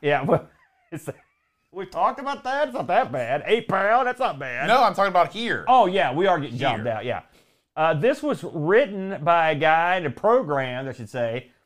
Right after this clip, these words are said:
Speaker 1: by a guy named Ryan Olson, all right? He's done two other games I could find aside from Module Man.
Speaker 2: Do you think he's the twins' dad?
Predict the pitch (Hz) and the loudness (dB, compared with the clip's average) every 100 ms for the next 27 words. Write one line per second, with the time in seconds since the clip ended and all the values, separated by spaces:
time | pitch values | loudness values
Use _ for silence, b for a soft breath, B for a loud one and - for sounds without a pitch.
0 | b _ 143 156 151 165 170 156 123 135 | b _ -2 0 4 4 2 -4 -2 4
1 | 147 170 190 190 190 190 - 160 165 220 | 6 6 2 0 -2 -4 -4 2 4 4
2 | 233 - 123 78 _ _ _ 117 117 139 | 0 -6 -10 -10 _ _ _ -10 -8 -8
3 | - _ _ _ _ _ - 214 285 - | -12 _ _ _ _ _ -8 -6 -4 -2
4 | 220 202 143 - 302 320 302 269 226 214 | 0 0 -4 -4 0 4 4 2 -4 -6
5 | 208 202 170 185 175 - 151 117 120 131 | -6 -8 -8 -8 -8 -6 -6 -6 -8 -8
6 | 170 160 165 160 165 139 139 151 151 139 | -2 0 0 -4 -8 -6 -2 -2 -4 -6
7 | 135 139 135 98 - _ _ 160 170 208 | -10 -10 -10 -12 -18 _ _ -12 -8 -10
8 | 196 185 147 131 147 143 143 113 113 113 | -10 -12 -12 -12 -12 -12 -12 -6 -4 -4
9 | 113 | -6